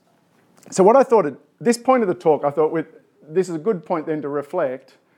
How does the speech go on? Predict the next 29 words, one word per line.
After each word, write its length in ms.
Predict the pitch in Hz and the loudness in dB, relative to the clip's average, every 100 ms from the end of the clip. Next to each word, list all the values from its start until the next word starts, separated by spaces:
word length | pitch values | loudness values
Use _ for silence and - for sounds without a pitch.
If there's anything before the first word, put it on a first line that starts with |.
| _ _ _ _ _ _ _ _ _ | _ _ _ _ _ _ _ _ _
and 160 | 160 147 | 0 4
allow 360 | 147 175 196 | 4 6 4
the 120 | 180 160 | 2 0
text 420 | - 139 - - | -2 -4 -4 -6
to 100 | 143 | -8
critique 560 | - 147 - 151 139 | -2 -4 -2 -2 0
our 320 | 151 135 127 151 | 2 4 2 0
own 440 | 160 165 127 104 _ _ _ _ _ _ | -2 -2 -4 -6 _ _ _ _ _ _
practice 420 | - 139 - 135 - | 0 0 0 -6 -4
of 140 | 110 | -8
faith, 440 | - 113 143 185 | -6 -4 -4 -2
what 160 | 151 143 | -2 0
we 120 | 139 | -2
do 160 | 120 131 | 0 0
with 160 | 120 | 0
our 260 | 131 139 165 | 2 2 2
faith, 480 | - 123 110 120 _ | 0 -6 -6 -10 _
to 80 | 135 | -10
see 240 | 156 143 | -4 -4
if 140 | 143 | -4
we're 180 | 143 139 | -4 -4
guilty 540 | 123 156 165 165 127 127 | -4 -4 -6 -6 -6 -4
of 220 | 120 120 | -6 -4
the, 220 | 143 139 - _ _ _ | -4 -6 -10 _ _ _
the, 320 | 147 147 147 143 | -2 -2 0 2
uh, 260 | 143 139 139 _ _ _ _ | 2 0 -4 _ _ _ _
third 260 | 165 151 | 6 6
commandment 540 | - 139 147 156 147 139 143 | 2 -6 -4 -4 -6 -6 -6
idolatry. 720 | 139 147 160 196 196 113 | -6 -6 -8 -8 -14 -18